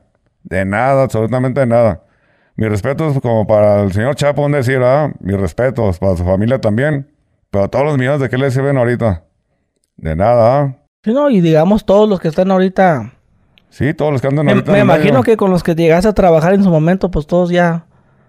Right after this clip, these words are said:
Speaker 2: mu-, muertos y
Speaker 1: La mayoría ya,
Speaker 2: ya, ya en
Speaker 1: ya
Speaker 2: el,
Speaker 1: no están.
Speaker 2: en la cárcel
Speaker 1: Y hay
Speaker 2: también.
Speaker 1: otros que sí están todavía y siguen activos, pero, pues, digo, como el rollo de cada quien, ¿verdad? Pero yo en, en, en lo particular ya no vuelvo para nada.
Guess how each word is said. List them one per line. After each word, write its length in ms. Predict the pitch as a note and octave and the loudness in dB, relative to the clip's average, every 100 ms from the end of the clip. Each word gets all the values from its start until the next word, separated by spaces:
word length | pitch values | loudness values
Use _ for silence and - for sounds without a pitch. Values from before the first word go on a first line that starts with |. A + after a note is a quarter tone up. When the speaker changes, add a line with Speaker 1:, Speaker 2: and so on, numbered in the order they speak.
| _ _ _ | _ _ _
Speaker 2:
mu-, 200 | E3 F3 | -2 0
muertos 460 | D#3+ F3 F3+ F3+ E3+ | 2 0 0 -2 0
y 320 | D3+ C#3 C#3+ | 0 -2 -4
Speaker 1:
La 120 | G2+ G#2 | -2 0
mayoría 560 | G2+ F#2 F#2 A2 C3+ | 0 0 0 0 2
ya, 320 | B2 B2 B2 | 2 2 2
Speaker 2:
ya, 140 | A2+ D3 | 2 2
ya 180 | D3 D#3 | 2 2
en 60 | |
Speaker 1:
ya 80 | D#3+ | 2
Speaker 2:
el, 60 | A#2 | 0
Speaker 1:
no 60 | |
están. 380 | A#2 G2+ A2 G2+ - _ | -2 -2 -2 -2 -8 _
Speaker 2:
en 140 | - C3+ | -8 -6
la 80 | C3 | -4
cárcel 340 | D#3+ F3 F3 | 0 0 0
Speaker 1:
Y 40 | D#3 | 0
hay 40 | |
Speaker 2:
también. 160 | G2+ G3 | 2 2
Speaker 1:
otros 140 | D#3+ | 0
que 120 | A2+ G2 | -2 -4
sí 100 | B2 | -2
están 200 | C3+ B2+ | -4 -2
todavía 460 | C#3 D3 D#3 E3 | 0 0 0 -2
y 40 | C#3+ | -2
siguen 260 | B2+ C#3+ | -2 -2
activos, 400 | C3 G2+ D#3 D3 | -2 -2 -4 -4
pero, 320 | A#2+ G#2 F2+ E2 _ _ _ _ - | -2 -2 -2 -6 _ _ _ _ -20
pues, 180 | - F#2 | -10 -4
digo, 260 | G#2 B2+ G#2+ | -2 -2 -4
como 240 | F#2+ G2 | -2 -2
el 40 | F#2+ | 0
rollo 240 | B2 C3+ | 0 0
de 60 | A2 | 0
cada 240 | A#2+ B2+ | 0 0
quien, 180 | A#2 B2+ | 0 -2
¿verdad? 180 | B2+ D3 | 0 0
Pero 160 | A#2+ G#2 | 0 -2
yo 120 | A#2+ | -2
en, 120 | D3+ | -2
en, 480 | D3 B2+ A2 F#2+ D2+ | -2 -2 -2 -2 -4
en 60 | G2+ | -4
lo 100 | G2 | -2
particular 420 | F#2 F#2+ B2 D3 | -4 -4 -4 -2
ya 100 | D3 | 0
no 100 | C3+ | 0
vuelvo 320 | B2 C3 B2 | 0 0 0
para 240 | A2 G2 F#2 | 2 2 2
nada. 420 | G#2 A#2 G2+ E2+ | 2 2 2 -4